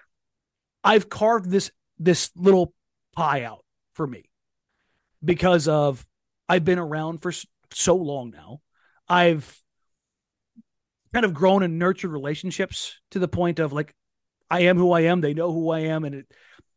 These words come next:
my whole thing now, as far as, like, covering the team on a daily basis, because that's the cool thing about being on the radio, is that I've come,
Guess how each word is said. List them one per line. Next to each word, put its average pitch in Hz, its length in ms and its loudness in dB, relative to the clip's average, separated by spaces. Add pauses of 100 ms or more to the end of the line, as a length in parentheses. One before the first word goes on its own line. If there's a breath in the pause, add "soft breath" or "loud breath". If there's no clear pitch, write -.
(300)
my 170 340 2
whole 196 200 4
thing 180 300 -2
now, 156 500 2
as 147 140 -8
far 156 220 0
as, 143 100 -2
like, 139 160 -8
covering 170 320 -6
the 156 60 -8
team 165 260 -8
on 151 100 -6
a 135 40 -10
daily 143 320 -6
basis, 151 600 -10
because 151 260 -6
that's 165 180 -6
the 143 100 -14
cool 170 160 -4
thing 160 140 -4
about 151 200 -6
being 160 200 0
on 156 120 -4
the 147 80 -6
radio, 165 280 -4
is 143 100 -8
that 139 140 -14
I've 131 120 -14
come, 165 380 -8